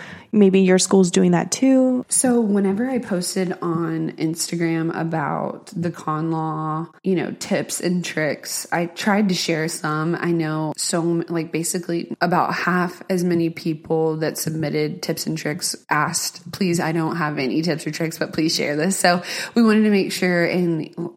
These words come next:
Speaker 2: share it with all of you guys. Like I said about the book, we will link that below, at least, like, where you can buy it. And I, we also got the comment many times, which I just wanna go ahead and start with this one.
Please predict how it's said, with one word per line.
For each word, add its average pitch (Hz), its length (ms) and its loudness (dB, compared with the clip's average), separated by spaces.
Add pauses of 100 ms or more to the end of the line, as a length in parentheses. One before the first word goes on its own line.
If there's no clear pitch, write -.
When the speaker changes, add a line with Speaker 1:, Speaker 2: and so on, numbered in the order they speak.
(120)
Speaker 2:
share - 240 -6
it - 80 -4
with 165 100 -4
all 156 120 -2
of 160 80 -2
you 165 100 -2
guys. 170 380 -4
Like 185 220 0
I 214 40 0
said 202 240 0
about 180 240 -2
the - 80 -2
book, 170 460 -4
we 170 160 0
will 165 140 -2
link 156 240 -4
that 170 180 -6
below, 160 520 -2
at 180 80 -2
least, 160 320 -2
like, 160 240 -6
where 170 160 -4
you 160 140 0
can 170 140 -4
buy 165 220 -2
it. 170 280 -2
And 165 600 -2
I, 190 160 0
we 196 200 2
also 185 300 0
got 170 440 -2
the 165 240 -2
comment 156 600 -6
many 165 420 0
times, 165 440 -4
which 147 220 -6
I 92 120 -6
just 156 220 -6
wanna 147 140 -4
go - 120 -6
ahead 147 120 -4
and - 100 -6
start - 180 -6
with - 80 -6
this - 120 -6
one. - 140 -6